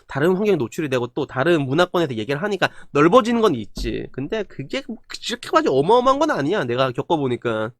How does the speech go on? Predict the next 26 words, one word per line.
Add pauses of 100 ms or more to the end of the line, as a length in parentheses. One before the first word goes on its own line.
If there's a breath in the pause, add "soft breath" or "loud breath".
(180)
근데
이
사람들은
왜
이래서
생각해보면 (380 loud breath)
결국엔
그
사람들이
원하는
건
책을 (100)
팔아야
되잖아.
책팔이란
말이야.
책팔이.
그러니까 (540 loud breath)
뭔가
어떻게든
극적으로
해야
된단
말이야.
극적인
것들을.